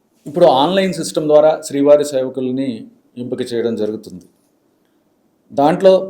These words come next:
ప్రస్తుతం చూస్తే తొంభై శాతం వరకు కొత్తవారు అవకాశం పొందడం జరుగుతుంది. దీంట్లో పది శాతం మాత్రమే పాతవారు ఉంటారు.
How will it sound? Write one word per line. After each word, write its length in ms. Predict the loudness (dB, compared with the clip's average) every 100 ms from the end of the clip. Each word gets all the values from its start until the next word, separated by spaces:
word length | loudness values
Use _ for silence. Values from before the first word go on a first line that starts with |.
| -10
ప్రస్తుతం 440 | -8 -6 -4 -2 -4
చూస్తే 680 | -4 -6 0 0 0 -4 -6
తొంభై 260 | -2 0
శాతం 560 | 2 4 4 2 -2 -10 -18 _ _ _ _ _ _ _ _ _ _
వరకు 560 | -4 -2 0 0 -2 -8 -20 _
కొత్తవారు 800 | -4 0 4 6 6 4 0 -4 -12 _ _
అవకాశం 480 | -8 0 0 0 0
పొందడం 380 | 0 -2 -4 -6
జరుగుతుంది. 560 | -4 -4 -6 -8 -10 -14 _ _ _ _ _
దీంట్లో 280 | -8 -2 0
పది 280 | 2 2 2
శాతం 420 | 2 2 2 0
మాత్రమే 580 | -2 -4 -4 -4 -6 -6 -2
పాతవారు 380 | 2 4 4
ఉంటారు. 340 | 2 -4 -8